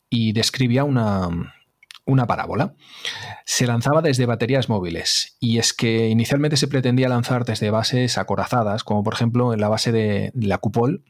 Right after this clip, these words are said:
en el norte de Francia, que si tenéis ocasión de ver fotos o vídeos de este sitio, es impresionante lo que estuvieron a punto de finalizar, pero evidentemente era un blanco muy fácil para los bombarderos aliados. Y claro, eh,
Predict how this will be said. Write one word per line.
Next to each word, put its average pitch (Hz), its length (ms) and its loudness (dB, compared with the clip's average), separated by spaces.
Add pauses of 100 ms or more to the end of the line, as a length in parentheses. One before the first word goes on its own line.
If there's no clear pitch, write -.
(200)
en 98 120 -2
el 90 120 0
norte 98 200 -2
de 101 60 -2
Francia, 135 520 -2
que 87 300 -2
si - 240 -4
tenéis 92 260 0
ocasión 98 760 -2
de 87 220 -2
ver 95 180 -2
fotos 104 440 -4
o 90 80 0
vídeos 95 400 0
de 101 80 -4
este 95 180 -4
sitio, 92 400 -4
es - 160 -4
impresionante 101 640 -2
lo 90 100 -2
que 87 60 -6
estuvieron 98 340 -4
a 95 40 -6
punto 98 220 -4
de 92 60 -6
finalizar, 90 480 -4 (640)
pero - 140 -2
evidentemente 104 460 0
era 107 100 0
un 110 80 0
blanco 110 240 0
muy 123 160 4
fácil 107 340 -2
para 85 180 -2
los 87 180 -4
bombarderos 92 540 0
aliados. 85 480 -4 (720)
Y 104 500 0
claro, - 320 -6 (720)
eh, 101 460 0